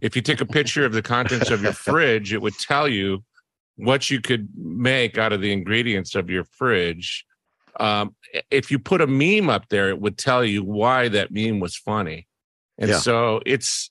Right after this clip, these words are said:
Speaker 1: it's the, the progress that they're making on image recognition is spectacular.
Speaker 2: No question. There are apps that people can put on their phone, and when they're shopping at a grocery store, they, they point the phone at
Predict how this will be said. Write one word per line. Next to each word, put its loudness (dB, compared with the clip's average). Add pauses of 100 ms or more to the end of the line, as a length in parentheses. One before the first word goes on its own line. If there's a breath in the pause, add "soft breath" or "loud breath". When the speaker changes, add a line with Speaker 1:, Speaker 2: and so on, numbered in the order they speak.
Speaker 1:
it's -4
the, -4 (100)
the 0
progress 0
that -6
they're 2
making 0
on 0
image 0
recognition -2
is -12
spectacular. -10
Speaker 2:
No 4
question. 0
There -2
are 0
apps 0 (120)
that 0
people 0
can -4
put 0
on 4
their 2
phone, -2 (120)
and -2
when -6
they're -6
shopping -2 (340 loud breath)
at 0
a 0
grocery -2
store, -4
they, -2
they -6
point -4
the -6
phone -4 (100)
at 0